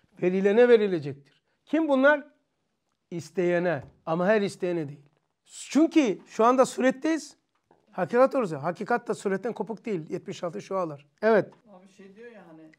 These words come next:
Speaker 2: insanın işte kainatı, e, insan
Speaker 1: Yo, ama İbrahim şunu anladık mı? Şu anda biz nereye yaşıyoruz?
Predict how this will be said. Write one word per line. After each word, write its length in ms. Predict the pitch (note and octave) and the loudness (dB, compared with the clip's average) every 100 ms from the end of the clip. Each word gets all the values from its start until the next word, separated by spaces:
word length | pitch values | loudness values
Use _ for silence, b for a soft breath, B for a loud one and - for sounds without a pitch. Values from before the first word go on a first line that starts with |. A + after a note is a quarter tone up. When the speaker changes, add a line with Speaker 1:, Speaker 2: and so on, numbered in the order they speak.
| G3 | -20
Speaker 2:
insanın 320 | E3+ F#3 F#3 F3+ _ | -20 -20 -20 _ _
işte 320 | _ F3 E3+ _ _ _ _ _ _ | _ -20 -20 _ _ _ _ _ _
kainatı, 680 | F#3 F#3 F#3 F#3 G3+ G3 _ _ _ _ | -20 -20 -20 -20 _ -20 _ _ _ _
e, 60 | E3+ | -20
insan 540 | E3 F#3 F3 G#3+ A3 _ _ | -20 -20 -20 -20 -20 _ _
Speaker 1:
Yo, 120 | C4 C#4 | -8 -4
ama 320 | B3+ C4 C#4 | -2 -2 -4
İbrahim 300 | C4 C#4 B3 | 0 2 2
şunu 160 | C#4+ | -2
anladık 360 | B3+ A#3+ G3 F#3 | 0 0 -4 -6
mı? 140 | F3 G3+ | -10 -4
Şu 140 | C4 | -2
anda 200 | B3 A3 | 0 -2
biz 140 | G#3 | -2
nereye 220 | A3+ B3 G3+ | -2 0 0
yaşıyoruz? 540 | F#3 F3+ F3+ G#3 | -2 -6 -8 -10